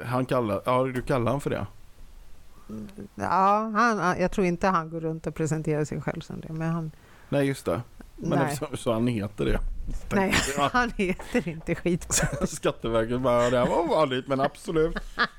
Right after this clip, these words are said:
Speaker 1: Vem är vi att
Speaker 2: Skit är
Speaker 1: döma?"
Speaker 2: naturligt.
Speaker 1: <laughs> Ja, på tal om det, det är ju jättekonstigt. Ja, men det kommer ju upp ibland så här, eh, anno-, eh, du vet, artiklar i tidningen om folk som har så konstiga namn.
Speaker 2: Aha.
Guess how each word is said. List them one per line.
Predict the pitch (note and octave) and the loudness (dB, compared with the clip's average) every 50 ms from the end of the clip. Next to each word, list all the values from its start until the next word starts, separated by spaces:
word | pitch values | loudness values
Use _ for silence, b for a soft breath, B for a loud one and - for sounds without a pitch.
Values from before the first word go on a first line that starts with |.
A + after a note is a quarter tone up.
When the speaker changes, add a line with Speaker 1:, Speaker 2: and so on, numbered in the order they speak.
| - - C#3+ - | -4 -2 -2 0
Speaker 1:
Vem | D#3+ D#3 D3 D3+ | 2 2 4 4
är | D3 | 4
vi | C#3 C3 | 4 4
att | B2 C3 D3+ | 4 4 4
Speaker 2:
Skit | D#3+ F3+ | 4 4
är | F#3 | 4
Speaker 1:
döma?" | - F#3 F3 D3+ D3 - | 4 4 4 2 2 2
Speaker 2:
naturligt. | A#3 C4 C#4 - - C#4+ C4+ B3 C4 B3 B3+ C4 C4 - - - - - - - - - | 2 0 0 0 0 0 0 2 2 2 2 2 0 0 -2 -2 0 2 2 0 0 2
Speaker 1:
<laughs> | - F3 - - | 2 2 2 2
Ja, | - - - - - - D3 C3 A#2+ B3 - C#3+ C3 - A3 - B B B B B B - - G3+ - | 2 0 0 0 2 2 2 2 2 2 2 2 2 0 0 -2 B B B B B B -6 -8 -6 -4
på | - D#3+ | -2 0
tal | - F3 D#3 D3+ | 2 4 4 4
om | C#3+ C#3+ | 4 4
det, | C#3 A#2+ | 4 4
det | A#2 B2 | 4 4
är | |
ju | B2 B2+ C#3+ D3+ | 2 2 2 0
jättekonstigt. | D#3+ F#3 D#3+ - - - - B2+ B2+ B2+ B2 D3 E3 E3 | -2 -2 -2 -4 -8 -8 -2 0 0 0 2 0 0 2
Ja, | D3+ D#3 D3+ - | 2 2 2 2
men | D#3+ E3 D#3 | 0 0 0
det | D#3 D#3 D3 | 2 0 0
kommer | - E3+ E3 E3 | 2 0 0 2
ju | E3+ E3 | 2 0
upp | C#3 - - | 0 0 -2
ibland | E3 E3+ F#3+ E3 C3+ | -2 0 0 0 2
så | - D3 | 2 0
här, | C3 B2 A#2+ B2+ C3+ | 0 0 0 0 2
eh, | C3+ B2 G#2+ F#2 F2 - | 2 2 2 2 0 2
anno-, | C#3+ C#3 C#3 C3+ - | 2 2 2 2 2
eh, | D3 C3+ B2+ B2 B2 A#2 A2+ A2+ A2+ | 2 4 4 4 4 4 4 2 2
du | C3 | 0
vet, | C3 A#2 - | -2 0 -2
artiklar | A2 - - C3+ - - A#2+ A2+ | -2 -2 -2 -4 -2 0 0 -2
i | A2 | 0
tidningen | - - B2+ B2+ A2+ G2+ G#2 A2+ | 0 0 0 0 2 2 2 0
om | B2 A#2+ | 0 0
folk | - C#3 B2 - | 0 -2 -2 0
som | - B2 | 0 0
har | A#2 A2 | 0 0
så | - - | 0 -2
konstiga | G#2 - C3 A#2+ A#2 - - G#2+ | -4 -2 -2 -2 -2 -2 -2 0
namn. | G#2+ G2 G2+ C3 - - - | 0 2 0 -2 -2 -2 0
Speaker 2:
Aha. | E3 D#3+ D3 C#3+ C#3+ D#3 | 0 2 2 0 0 -4